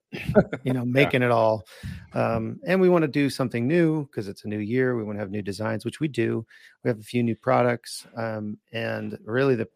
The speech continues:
Speaker 1: new haven't really done as well as our tried and true products.
Speaker 2: Mm-hmm.
Speaker 1: Um, you know, our laser patch hats, our,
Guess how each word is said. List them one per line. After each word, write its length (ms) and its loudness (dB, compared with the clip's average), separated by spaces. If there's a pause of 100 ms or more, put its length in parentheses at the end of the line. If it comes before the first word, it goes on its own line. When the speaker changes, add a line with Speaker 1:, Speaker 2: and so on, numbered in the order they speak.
(100)
Speaker 1:
new 180 0 (280)
haven't 280 -2
really 280 -2
done 360 -2
as 220 -6
well 380 0
as 320 -4 (100)
our 220 -4
tried 240 -2
and 80 -8
true 180 -4
products. 540 2 (220)
Speaker 2:
Mm-hmm. 220 -4
Speaker 1:
Um, 320 -2 (340)
you 180 -4
know, 220 -2
our 260 -6 (220)
laser 240 -2
patch 300 0
hats, 380 0
our, 360 -4